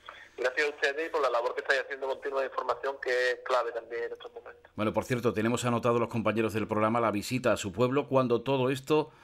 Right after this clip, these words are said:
Speaker 2: lo permita. Un saludo.
Speaker 1: Encantado y aquí estaremos para, <laughs> para lo que queráis.
Speaker 2: Ea, pues anotado queda, compañeras, otro lugar espléndido, por cierto, para visitar en, ojalá, lo antes posible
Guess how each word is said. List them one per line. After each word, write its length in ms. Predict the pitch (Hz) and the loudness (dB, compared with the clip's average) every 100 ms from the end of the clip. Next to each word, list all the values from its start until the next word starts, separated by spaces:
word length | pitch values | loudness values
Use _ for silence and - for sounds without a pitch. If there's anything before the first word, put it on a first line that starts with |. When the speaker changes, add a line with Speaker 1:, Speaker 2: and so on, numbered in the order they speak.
| - - - | -20 -16 -2
Speaker 2:
lo 180 | 107 110 | 2 4
permita. 460 | 104 113 110 78 | 4 4 2 -4
Un 140 | 71 98 | -6 -2
saludo. 400 | 107 78 67 - _ _ - | 0 -2 -8 -20 _ _ -4
Speaker 1:
Encantado 680 | - - 127 - 139 151 156 | -2 -2 -2 0 0 0 -4
y 840 | 151 139 131 127 127 127 127 135 120 | -4 -8 -8 -8 -8 -12 -16 -12 -8
aquí 160 | 120 | -8
estaremos 420 | 135 135 139 151 151 | -2 -2 0 -2 0
para, 340 | 127 127 127 - 135 | 2 2 2 0 -4
<laughs> 260 | - - - | -6 -10 -4
para 160 | 131 | 0
lo 80 | 123 | 0
que 100 | 131 | -2
queráis. 320 | 127 131 131 - - - _ | 0 0 0 -4 -20 -20 _
Speaker 2:
Ea, 320 | 127 113 78 - | 0 2 0 0
pues 240 | 113 107 | 0 2
anotado 720 | 113 120 98 123 131 123 117 | 0 0 2 4 6 4 2
queda, 320 | - 131 147 131 | 2 4 4 2
compañeras, 760 | 123 117 120 143 165 156 - | 0 2 2 2 2 0 -4
otro 680 | 113 113 120 117 113 110 110 | -6 -2 0 2 2 2 0
lugar 340 | 120 127 139 107 | 2 4 4 2
espléndido, 500 | - 123 113 92 87 | 0 0 2 0 -2
por 120 | 95 | -2
cierto, 440 | 113 101 87 76 - - - _ | 0 0 -2 -10 -12 -20 -20 _
para 200 | 104 101 | -2 0
visitar 560 | 101 98 107 117 120 117 | 0 -2 0 2 2 2
en, 540 | 110 104 101 95 87 - | 0 0 -2 -2 -6 -10
ojalá, 640 | 80 - 95 107 90 80 | -8 -2 2 4 2 -2
lo 100 | 85 | -4
antes 240 | 113 113 - | -4 -4 -6
posible 540 | 101 - 113 110 110 | -4 -2 -2 0 -2